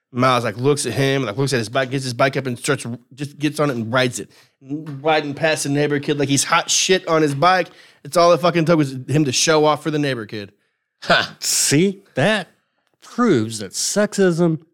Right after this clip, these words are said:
Speaker 3: has a place
Speaker 1: It does.
Speaker 3: <laughs> in this
Speaker 1: Mo-,
Speaker 3: society.
Speaker 1: motivation, motivation.
Speaker 3: This girl's better than you.
Speaker 1: And this,
Speaker 3: Well,
Speaker 1: oh,
Speaker 3: you
Speaker 1: is
Speaker 3: want a
Speaker 1: she?
Speaker 3: girl to be better than you?
Speaker 1: You gonna be a bitch?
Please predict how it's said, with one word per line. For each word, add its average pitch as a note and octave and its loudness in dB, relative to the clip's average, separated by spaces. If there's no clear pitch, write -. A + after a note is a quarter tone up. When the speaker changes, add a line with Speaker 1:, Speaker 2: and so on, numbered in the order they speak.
Speaker 3:
has C#3 0
a A#2 -6
place A2+ -2
Speaker 1:
It - -14
does. - 0
Speaker 3:
<laughs> G#3 2
in F3 4
this - 0
Speaker 1:
Mo-, E3+ 6
Speaker 3:
society. F3 0
Speaker 1:
motivation, D#3+ 2
motivation. D#3+ 2
Speaker 3:
This F#3 2
girl's D#3+ 4
better C#3+ 4
than G2+ -4
you. G2 -8
Speaker 1:
And C#3 -4
this, F#3 4
Speaker 3:
Well, E3 0
Speaker 1:
oh, D#3 2
Speaker 3:
you F#3 6
Speaker 1:
is F#3 8
Speaker 3:
want G3 4
a F#3+ 2
Speaker 1:
she? F#3+ 2
Speaker 3:
girl A3 6
to G#3 -2
be G#3 4
better A3 4
than A#3 0
you? A#3+ 0
Speaker 1:
You G3+ 6
gonna A#3+ 6
be A#3+ 4
a C#4+ 6
bitch? C4+ 2